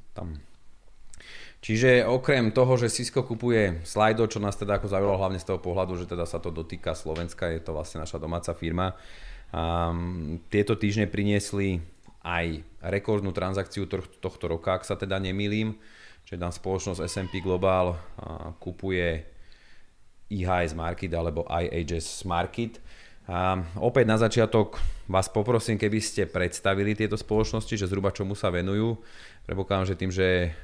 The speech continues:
asi sú tie obe firmy obchodované, aj teda minimálne S and P Global je, že tu je aj tá hodnota,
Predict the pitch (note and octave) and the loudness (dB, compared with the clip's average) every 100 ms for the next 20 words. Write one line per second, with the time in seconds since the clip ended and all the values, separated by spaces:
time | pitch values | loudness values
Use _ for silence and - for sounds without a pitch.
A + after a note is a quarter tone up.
0 | - - F#2 - F2 - F#2 F2+ F2+ F2 | -14 -8 -8 -6 -10 -6 -4 0 2 2
1 | F2 F2 F2+ F2+ E2+ E2 - F2 F2+ F#2 | 2 -2 -2 -2 -2 -4 -4 -2 0 0
2 | F#2+ G2 E2+ - - D#2 D#2 D#2+ E2 E2+ | 0 0 -2 -8 -8 -8 -6 -6 -4 -2
3 | E2 - E2+ E2 E2+ E2 E2+ E2+ E2+ E2+ | -4 -4 -8 -4 -2 2 2 2 0 0
4 | D#2+ D#2+ D2+ D2 C2+ - - - F2+ F2+ | 0 2 0 -2 -6 -12 -20 -6 -2 2
5 | F2 - E2+ E2+ E2 F2+ E2 E2 D#2 E2 | 2 0 0 -2 -2 -2 -2 -2 -4 -6
6 | - E2+ E2 - | -2 0 0 -4